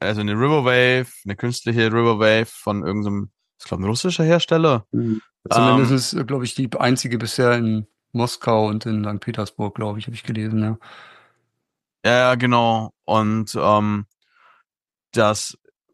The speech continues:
Speaker 1: Verwerfliche ist es halt, dass an einem, an der Stelle ist, wo überall perfekte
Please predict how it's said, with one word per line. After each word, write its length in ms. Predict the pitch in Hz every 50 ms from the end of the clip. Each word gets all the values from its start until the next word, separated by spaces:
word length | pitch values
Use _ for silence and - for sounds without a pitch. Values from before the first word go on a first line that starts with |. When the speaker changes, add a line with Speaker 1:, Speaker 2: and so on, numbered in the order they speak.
| _ -
Speaker 1:
Verwerfliche 640 | - 135 120 120 123 127 131 - 123 113 107 120 110
ist 120 | 113 107
es 80 | 110 113
halt, 140 | 113 104 98
dass 120 | 101 101
an 160 | 110 104 104
einem, 140 | 107 107 104 101 - -
an 100 | - 107
der 100 | 110 110
Stelle 420 | 101 - - 123 113 117 113 101 92
ist, 180 | 98 - -
wo 140 | - 101 -
überall 280 | 113 117 113 90 95 101
perfekte 720 | - 104 98 - 110 104 - - 113 107 101 95 92